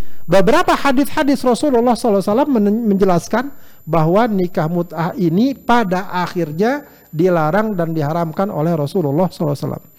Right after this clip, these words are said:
Wan Salamah bin Al-Aqwa, dari Salamah bin Al-Aqwa radhiyallahu anhu qala, dia berkata, "Rakhasa Rasulullah sallallahu alaihi wasallam ama Autasin fil mut'ah."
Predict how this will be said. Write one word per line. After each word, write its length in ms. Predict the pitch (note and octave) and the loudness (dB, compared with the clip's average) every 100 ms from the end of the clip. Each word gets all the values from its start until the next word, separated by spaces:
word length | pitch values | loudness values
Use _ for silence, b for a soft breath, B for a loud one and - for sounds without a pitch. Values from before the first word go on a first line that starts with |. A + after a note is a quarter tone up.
| B B B | B B B
Wan 260 | D#3 G3 G#3+ | 2 4 4
Salamah 400 | E3+ A3 E3 A3 - - | 2 2 4 2 -2 -2
bin 160 | E3+ D#3+ | -2 -2
Al-Aqwa, 800 | F#3 G#3+ - E3+ G3 - - - | -2 -2 0 0 0 -4 -12 -12
dari 240 | C3+ C#3+ E3 | -6 -4 -2
Salamah 400 | D#3+ C#3 F#3 G#3 | -2 -2 -2 -2
bin 240 | E3+ F#3 | -2 -4
Al-Aqwa 480 | D3+ C#3 - F#3 B3 - B B B - | -4 -6 -2 -4 -4 -12 B B B 2
radhiyallahu 640 | F3+ E3+ G#3+ B3 A3 F#3+ | 2 6 6 6 4 4
anhu 320 | G3 F3+ F3+ | 2 2 0
qala, 480 | G#3+ F#3 D#3 A3+ - A3 | 2 0 0 -4 -8 -2
dia 160 | D#3+ G3+ | 2 4
berkata, 480 | F3 D#3+ D#3 A3+ B3 | 4 2 2 2 2
"Rakhasa 640 | E3+ A3 - - G#3 A#3 G#3 | 4 2 2 0 2 2 2
Rasulullah 560 | F#3+ B3 G#3+ F#3+ A3 | 2 2 2 2 0
sallallahu 480 | G#3+ G#3+ F3+ F#3 G#3+ | 0 0 0 0 0
alaihi 40 | G#3+ | 2
wasallam 200 | A3 G#3 | 0 0
ama 360 | G3+ C#4 A#3 | -2 0 0
Autasin 560 | F#3+ G3 G#3+ A3 - G3+ | 0 -2 0 -2 0 -4
fil 160 | G3+ F3 | -2 -4
mut'ah." 400 | F3 - - | -4 -6 -14